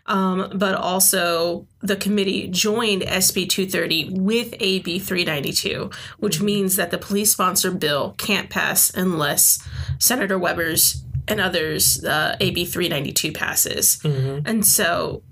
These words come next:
Speaker 1: uh, what the author from the sac B wrote, the journalist wrote, was that in, in effect, it puts an end to the law enforcement lobby's effort to replace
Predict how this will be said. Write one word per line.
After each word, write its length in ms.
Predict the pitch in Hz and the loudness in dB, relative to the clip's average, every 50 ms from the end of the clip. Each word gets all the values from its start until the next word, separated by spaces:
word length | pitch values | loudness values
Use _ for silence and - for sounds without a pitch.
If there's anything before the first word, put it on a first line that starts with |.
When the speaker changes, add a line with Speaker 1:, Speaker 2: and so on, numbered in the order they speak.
| - - | -8 -4
Speaker 1:
uh, 300 | - 196 180 165 170 165 | -2 0 0 0 0 0
what 320 | - 190 190 160 - - | 0 0 -2 -2 -2 -4
the 340 | - 175 170 170 170 - - | -4 -2 0 0 0 0 0
author 420 | - 180 190 190 185 185 175 175 | 0 0 0 0 0 0 0 0
from 200 | 190 - - 185 | -2 -2 -2 -2
the 80 | 180 190 | 2 2
sac 260 | - - - - - | 2 2 2 0 0
B 140 | - 277 302 | -2 -2 0
wrote, 420 | 254 208 196 185 185 - - - | 0 0 0 0 0 -2 -4 -4
the 80 | 190 170 | -4 -2
journalist 420 | 175 190 175 170 170 170 170 - | 0 0 2 2 0 0 0 0
wrote, 220 | - 196 185 - - | 0 0 0 0 0
was 240 | - 202 196 190 - | 0 2 2 4 4
that 240 | 185 180 185 - - | 2 2 0 0 0
in, 120 | 202 196 | 0 0
in 120 | 185 175 170 | 0 0 -2
effect, 380 | - - - 302 302 - - | -2 0 0 0 0 0 -2
it 140 | - - - | -4 -2 -2
puts 180 | - 208 208 220 | -2 0 0 0
an 80 | 214 | 0
end 300 | - - 196 190 196 196 | 0 0 0 2 2 0
to 100 | 196 208 | 0 0
the 80 | 185 180 | -2 -2
law 220 | 185 175 180 - | 0 0 2 2
enforcement 500 | 202 190 190 190 180 - - 208 175 - | 0 0 -2 -2 0 0 0 0 0 0
lobby's 340 | - 208 - 196 - - - - | 0 0 0 0 0 -2 0 0
effort 340 | - 220 220 - 196 - - | 0 -2 0 -2 -4 -2 -2
to 100 | - - | -2 0
replace 580 | 180 170 185 - - 208 208 208 202 - - - | 0 0 -2 -2 0 0 2 2 2 2 0 0